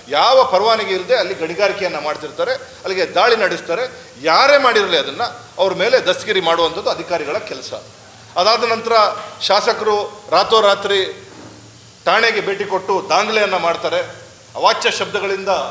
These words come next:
ಅಧಿಕಾರಿಗಳ ನಿಂದನೆ ಮಾಡ್ತಾರೆ. ಒಬ್ಬ ಪರಿಶಿಷ್ಟ ಪಂಗಡಕ್ಕೆ ಸೇರಿದಂಥ ಒಬ್ಬ ಎಸ್ ಐ ಅನ್ನ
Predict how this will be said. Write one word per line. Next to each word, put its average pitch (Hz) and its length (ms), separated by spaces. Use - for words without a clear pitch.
ಅಧಿಕಾರಿಗಳ 208 480
ನಿಂದನೆ 190 420
ಮಾಡ್ತಾರೆ. 165 540
ಒಬ್ಬ 185 200
ಪರಿಶಿಷ್ಟ 202 440
ಪಂಗಡಕ್ಕೆ 220 720
ಸೇರಿದಂಥ 220 420
ಒಬ್ಬ 175 120
ಎಸ್ 214 200
ಐ 254 120
ಅನ್ನ 208 180